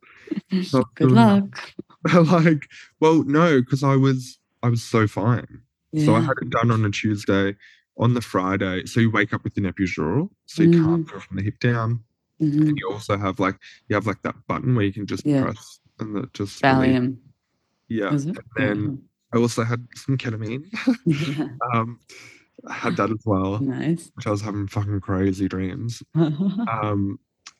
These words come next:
Speaker 1: but yeah, so, and I was also pressing just, like, that fucking green button 'cause I was like, "Do you know
Speaker 2: Yeah.
Speaker 1: what? I'm stuck in this bed. There's no way I'm
Speaker 2: Yeah.
Speaker 1: shitting in this bed."
Speaker 2: Mm. Mm-hmm.
Speaker 1: I don't know how the pan works, and I don't want to.
Speaker 2: <laughs>
Speaker 1: Like, I was like, "It's just not happening."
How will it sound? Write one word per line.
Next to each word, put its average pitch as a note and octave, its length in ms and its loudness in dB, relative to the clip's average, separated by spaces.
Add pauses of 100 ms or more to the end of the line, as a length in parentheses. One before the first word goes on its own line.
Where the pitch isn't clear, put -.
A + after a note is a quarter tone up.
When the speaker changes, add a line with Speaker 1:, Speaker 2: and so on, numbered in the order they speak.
(220)
Speaker 1:
but A#2 220 2 (640)
yeah, C#3+ 300 4
so, - 260 -4
and B2+ 140 2
I A2+ 120 4
was C3 200 4
also B2+ 260 0
pressing A2 360 -4
just, G#2 160 -4
like, G2 180 -2
that - 140 -10
fucking G#2 320 -4
green F#2 320 0
button - 200 -6
'cause G#2 140 -6
I F#2 60 0
was F#2+ 120 -2
like, G2 180 0 (220)
"Do D3+ 100 4
you C#3+ 40 4
know C#3 60 2
Speaker 2:
Yeah. G2+ 80 -2
Speaker 1:
what? - 120 -8
I'm - 80 -20
stuck G2+ 320 -12
in G#2+ 60 -6
this G2 140 -8
bed. F2+ 280 -6 (100)
There's G2+ 360 -6
no G2+ 400 0
way C3 160 4
I'm B2+ 120 0
Speaker 2:
Yeah. B2+ 80 -2
Speaker 1:
shitting G2 760 -8
in G2+ 120 -6
this F#2+ 160 -4
bed." - 200 -4
Speaker 2:
Mm. C#3+ 480 2 (120)
Mm-hmm. E3+ 580 4
Speaker 1:
I G#2 60 -4
don't G2 140 -6
know G#2 180 -8
how F#2 180 -4
the G2 100 -12
pan G2 300 -6
works, A2+ 280 -8
and G#2 140 -2
I - 40 2
don't G3 140 2
want - 140 2 (400)
to. F3+ 180 -2
Speaker 2:
<laughs> - 40 -6
Speaker 1:
Like, B2+ 380 6 (160)
I A2+ 60 4
was A2+ 100 6
like, G#2+ 160 2
"It's - 160 0
just G#2+ 200 0
not F#2+ 160 -2
happening." G2 380 -2